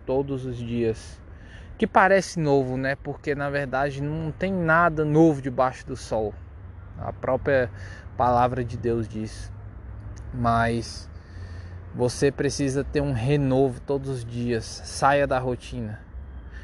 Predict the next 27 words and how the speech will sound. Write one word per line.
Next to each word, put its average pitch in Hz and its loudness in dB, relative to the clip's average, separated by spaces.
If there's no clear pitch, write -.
Rotina, 139 0
ela 123 0
mata 120 -2
a 117 -2
sua 117 0
alma. 110 -2
Todas 135 2
as 131 0
suas 135 -2
vontades, 120 -2
emoções, 120 -4
você 131 -6
vai 120 0
morrendo. 120 0
Não 123 -4
seja 147 0
essa 139 2
árvore 131 0
morta. 107 0
Seja 123 -4
aquela 110 -2
árvore 117 -2
que 104 -8
dá 107 2
fruto. 117 -4
Seja 120 -2
viva, 107 0